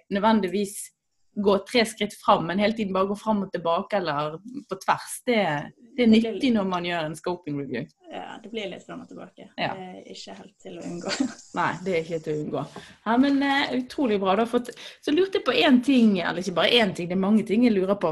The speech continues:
Speaker 1: for nå har vi liksom snakket om at temaet det er ganske åpent, men så dannes, eh, eh, på en måte mer spesifikke eller spisse tema,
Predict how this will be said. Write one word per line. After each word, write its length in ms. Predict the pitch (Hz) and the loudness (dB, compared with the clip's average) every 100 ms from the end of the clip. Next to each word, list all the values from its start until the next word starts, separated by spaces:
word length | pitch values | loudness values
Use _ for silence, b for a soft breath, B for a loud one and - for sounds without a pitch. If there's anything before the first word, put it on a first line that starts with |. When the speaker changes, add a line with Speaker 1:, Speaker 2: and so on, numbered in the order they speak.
| 156 | 2
Speaker 1:
for 80 | 240 | 4
nå 80 | |
har 80 | 254 220 | 4 2
vi 60 | 220 | 2
liksom 160 | 247 | 2
snakket 320 | 202 196 208 202 | 0 -4 -4 -4
om 140 | 180 | -4
at 100 | - | 0
temaet 400 | 240 233 220 214 | 2 4 4 2
det 80 | 214 | 0
er 80 | 202 | -2
ganske 240 | 202 - | -4 0
åpent, 640 | - - - 202 214 214 - | 0 0 0 0 0 -4 -4
men 160 | 190 196 | -2 0
så 80 | 196 | 2
dannes, 400 | 185 185 196 196 - - | 2 2 0 -4 -6 -2
eh, 240 | 175 165 - _ b b - | 0 0 -4 _ b b -8
eh, 160 | 160 - | -8 -6
på 80 | 170 | -8
en 80 | |
måte 220 | 165 202 196 196 175 370 285 _ 233 _ 208 _ _ 180 | -4 -4 -4 -10 -12 -14 -16 _ _ _ _ _ _ -2
mer 240 | 202 196 | 0 0
spesifikke 640 | - 202 202 190 165 - 175 | 2 0 0 -6 -8 -8 -8
eller 100 | 180 | -8
spisse 380 | - 175 196 196 | -12 -10 -8 -6
tema, 240 | 185 | -6